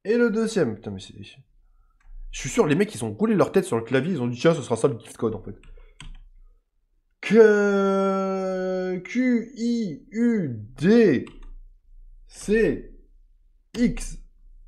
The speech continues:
Z S P F G. Bordel de merde. Bah, pas, je suis sûr, ils ont roulé la tête sur le clavier, c'est pas possible. Cent cinquante cartes, yes, let's go. Putain,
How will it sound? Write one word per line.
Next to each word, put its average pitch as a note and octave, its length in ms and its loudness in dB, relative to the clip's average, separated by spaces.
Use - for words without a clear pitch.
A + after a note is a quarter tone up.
Z A#2+ 580 2
S A3+ 380 4
P A3 360 2
F G#3 240 2
G. C#3 300 -4
Bordel D#3 440 -4
de C#3+ 120 0
merde. G#2+ 260 -6
Bah, C#3 80 8
pas, B3 160 10
je G#3+ 60 8
suis G3 220 2
sûr, - 180 6
ils A3+ 100 8
ont A#3+ 60 10
roulé B3 160 12
la A3 60 12
tête A3+ 120 8
sur A3 120 6
le - 40 -4
clavier, E3+ 220 6
c'est D#3 120 2
pas F3 120 4
possible. D3+ 380 -2
Cent C#4 160 12
cinquante C4+ 320 10
cartes, A#3+ 260 8
yes, G#3 240 8
let's A#2+ 220 0
go. C#3+ 240 -8
Putain, - 320 -8